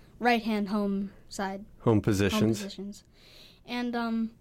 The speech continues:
Speaker 1: the numbers are the same. But there's a bit of history to this.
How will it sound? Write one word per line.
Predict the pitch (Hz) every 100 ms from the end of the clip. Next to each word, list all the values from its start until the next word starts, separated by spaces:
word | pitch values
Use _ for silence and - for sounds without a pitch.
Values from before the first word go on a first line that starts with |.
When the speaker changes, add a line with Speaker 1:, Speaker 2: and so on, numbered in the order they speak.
| - - - - - - -
Speaker 1:
the | 240 233
numbers | 226 220 214 208
are |
the | 208 202
same. | - 202 196 190 - - - - -
But | 254 - - - - - -
there's | 233 233
a | 240
bit | 254
of | 269
history | 262 254 240 208
to | 202
this. | 202 -